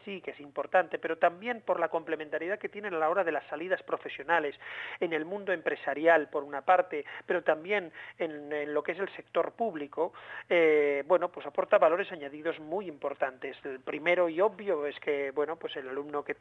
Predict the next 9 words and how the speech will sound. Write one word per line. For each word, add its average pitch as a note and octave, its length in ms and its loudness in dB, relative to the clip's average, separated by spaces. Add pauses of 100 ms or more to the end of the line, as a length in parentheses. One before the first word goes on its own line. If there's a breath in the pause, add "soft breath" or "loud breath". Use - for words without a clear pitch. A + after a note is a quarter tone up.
lo, C#3+ 320 2
lo C#3+ 120 0
termine D3+ 380 -4
tiene D#3 220 -2
las C#3+ 140 4
salidas D3+ 340 -4
profesionales D3+ 640 0 (360 loud breath)
de D3+ 280 -4
dos, E3+ 280 6